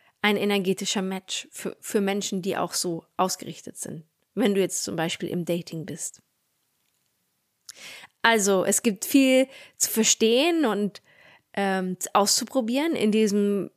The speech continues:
in diesem wunderschönen kosmischen Tango. Ich verspreche dir, es macht wirklich großen Spaß. Es macht großen Spaß, auch so diese Essenzqualitäten zu erkunden und auch zu schauen, was,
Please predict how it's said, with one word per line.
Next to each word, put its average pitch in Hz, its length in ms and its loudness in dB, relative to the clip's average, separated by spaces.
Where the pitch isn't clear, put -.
in 196 140 0
diesem 190 240 0
wunderschönen 220 560 2
kosmischen 202 500 -4
Tango. 220 600 -4
Ich - 140 -8
verspreche 240 420 2
dir, 254 80 4
es 226 100 0
macht 214 220 -4
wirklich 233 300 -2
großen 208 320 -2
Spaß. 185 720 -8
Es - 260 0
macht 202 240 0
großen 214 320 0
Spaß, 214 520 4
auch 202 180 2
so 196 260 0
diese 190 460 0
Essenzqualitäten 233 1120 2
zu - 160 -2
erkunden 240 720 -2
und 233 140 0
auch - 160 0
zu - 180 -4
schauen, 214 500 0
was, 202 240 -4